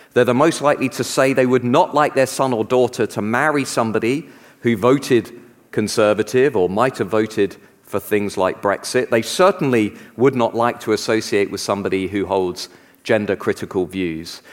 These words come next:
And they express a form of class prejudice that would not be tolerated.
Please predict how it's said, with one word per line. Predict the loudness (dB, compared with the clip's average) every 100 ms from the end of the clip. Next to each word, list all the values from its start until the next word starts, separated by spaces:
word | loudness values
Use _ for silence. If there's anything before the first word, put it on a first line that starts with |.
| -8 -2
And | 2
they | 2
express | 2 -4 0 0 0
a | -6
form | -4 2 6 6 4 0
of | -4 -4 -12
class | -2 2 2 -2
prejudice | -8 -2 -2 -2 -2 -2 -4
that | -6
would | -4 -4
not | -2 0 -2 -2 -10
be | -10
tolerated. | -2 -2 0 -2 -6 -8 -10